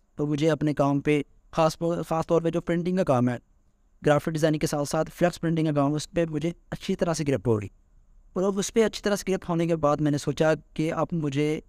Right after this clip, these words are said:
अपना काम स्टार्ट करना चाहिए, मुझे फ्रीलांसिंग करनी चाहिए या फिर मुझे अपनी कोई शॉप ओपन करनी चाहिए। तो फ्रीलांसिंग करने के लिए तो मेरे, मुझे तजर्बा नहीं था, मैं ग्राफिक डिज़ाइनर तो था, लेकिन मुझे ये नहीं पता था कि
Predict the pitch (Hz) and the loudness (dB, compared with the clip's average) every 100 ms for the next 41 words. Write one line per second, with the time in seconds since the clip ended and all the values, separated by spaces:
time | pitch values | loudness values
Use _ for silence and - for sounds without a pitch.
0 | - - _ 160 - 180 175 143 135 - | -20 -20 _ -6 -2 -2 0 0 0 2
1 | 120 - 123 117 117 117 123 - 135 143 | 2 2 0 0 -2 -4 -6 -6 -4 -4
2 | - 151 165 156 170 170 151 151 156 147 | 0 0 -2 -2 -2 0 0 0 -2 -2
3 | 147 151 - _ _ _ _ 139 147 - | -4 -4 -8 _ _ _ _ 0 2 2
4 | 151 156 151 143 151 147 165 165 151 170 | 0 0 -2 0 0 0 -2 -2 -2 0
5 | 160 160 135 120 117 120 107 107 - _ | 0 2 0 0 -2 -2 -4 -6 -10 _
6 | _ _ _ - 165 170 165 - 220 226 | _ _ _ -4 0 2 0 0 0 2
7 | 208 - 208 214 - - 165 175 170 160 | 0 0 0 -2 -4 -2 0 0 -2 -2
8 | 175 170 160 160 165 - 147 165 143 143 | -2 -2 0 0 -2 -4 -2 0 0 2
9 | 160 156 147 165 - 156 147 139 135 123 | 2 0 -2 -4 -2 0 0 0 0 0
10 | 175 170 160 160 170 185 175 165 - - | 0 -4 -2 -2 -4 -4 -4 -6 -10 -10
11 | 143 143 180 175 165 185 208 185 165 170 | -6 -2 -2 -2 -2 0 0 0 0 0
12 | 170 170 180 | -2 0 -2